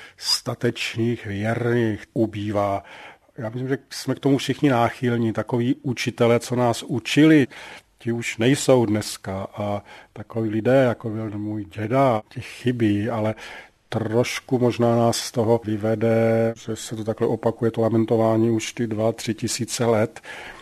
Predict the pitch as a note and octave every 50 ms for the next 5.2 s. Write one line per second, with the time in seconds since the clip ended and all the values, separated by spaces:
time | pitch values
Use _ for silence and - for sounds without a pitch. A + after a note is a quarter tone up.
0 | - _ _ - - G#2 G2 A2 G#2 G#2+ G#2+ - - - G#2+ A2 - - - -
1 | - - A2 G#2+ G#2 - - G#2+ - - A2 F#2+ G#2+ G#2+ G#2 G#2 G2+ - - G#2
2 | A2 A2 G2+ G2 G2 G#2 G2 F#2+ G#2 A2 G2 A#2 A2 - A2 - - G#2 G#2+ G#2
3 | - A2+ G#2+ G#2+ A2 G#2+ - - A2 G#2+ A2 A2 A2+ A#2 A2+ - - - G#2+ -
4 | - - A2 A2+ A2+ - - A#2 A2 B2 A2+ - - G#2 - G2+ - - A2 G#2+
5 | G#2+ G#2+ G#2+ G#2+